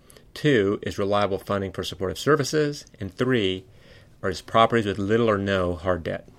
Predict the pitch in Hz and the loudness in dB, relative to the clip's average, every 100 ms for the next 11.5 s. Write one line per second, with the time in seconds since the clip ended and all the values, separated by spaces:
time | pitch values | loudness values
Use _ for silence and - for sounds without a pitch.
0 | - - - - - - 123 123 156 156 | -20 -20 -20 -20 -20 -4 2 6 6 4
1 | 170 175 104 90 92 90 92 - 98 95 | 2 2 0 0 -2 -4 -6 -4 -2 0
2 | 98 110 101 92 101 123 104 - 87 80 | 2 2 2 0 2 2 2 -2 -8 -6
3 | 87 87 - - - - - 123 147 147 | -6 -8 -14 -20 -20 -12 0 4 4 2
4 | 139 131 127 120 113 - 110 110 - - | -4 -2 -2 -2 -6 -6 -4 -4 -4 -8
5 | - - _ _ - 95 90 98 113 113 | -12 -20 _ _ -10 -6 -2 0 0 -2
6 | 110 107 101 - 101 92 - 104 110 104 | -4 -2 -2 -2 -2 -2 -4 -2 0 -2
7 | 101 95 90 101 104 95 92 - 95 87 | -4 -6 -2 -2 0 0 -2 -2 -6 -6
8 | - 87 82 - - - - - - - | -6 -8 -8 -10 -12 -14 -16 -20 -20 -20
9 | - _ - - _ - - _ - - | -20 _ -20 -20 _ -20 -20 _ -20 -20
10 | - - 147 156 143 143 113 95 98 - | -20 2 2 4 4 4 4 2 -4 -6
11 | 143 147 113 90 - | -2 0 -2 -4 -8